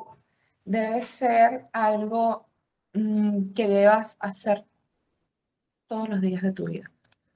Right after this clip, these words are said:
Innovar, puedes hacerlo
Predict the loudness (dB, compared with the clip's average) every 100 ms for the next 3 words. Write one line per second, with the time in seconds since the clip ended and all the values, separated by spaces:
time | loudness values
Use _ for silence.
0 | _ _ _ _ _ 4 8 10 10 10
1 | 4 -12 _ _ _ _ _ _ _ _
2 | _ -2 0 0 -2 -4 -6 -6 6 6
3 | 8 4 -4